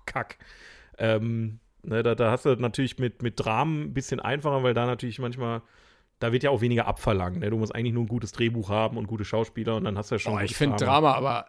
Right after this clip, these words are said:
Speaker 2: ich find Drama fast am schwersten auch.
Speaker 1: Findest du echt?
Speaker 2: Also, ja, weil beim Drama hast du, glaub ich, ganz schnell das Problem, dass es richtig langweilig wird.
Speaker 1: Okay, das, das gebe ich dir, ja, das stimmt, das stimmt.
Speaker 2: Na, und da musst du halt mit einem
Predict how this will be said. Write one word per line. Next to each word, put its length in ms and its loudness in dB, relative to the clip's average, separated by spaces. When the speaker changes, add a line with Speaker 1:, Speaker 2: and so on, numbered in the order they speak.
Speaker 2:
ich 140 -12
find 160 -10
Drama 220 -6
fast 220 -16
am 100 -12
schwersten 520 -8
auch. 380 -12
Speaker 1:
Findest 300 -8
du 80 -2
echt? 260 -2
Speaker 2:
Also, 240 2
ja, 300 6
weil 160 2
beim 320 0
Drama 360 4
hast 140 0
du, 60 -4
glaub 140 2
ich, 80 -6
ganz 180 -2
schnell 100 -2
das 140 -4
Problem, 300 0
dass 100 -2
es 60 -8
richtig 180 -4
langweilig 560 -4
wird. 100 6
Speaker 1:
Okay, 320 2
das, 320 2
das 240 2
gebe 180 4
ich 100 -2
dir, 140 -4
ja, 200 -4
das 160 -8
stimmt, 460 -12
das 140 -12
stimmt. 420 -12
Speaker 2:
Na, 200 0
und 160 0
da 140 8
musst 220 2
du 60 4
halt 240 4
mit 120 -4
einem 140 -4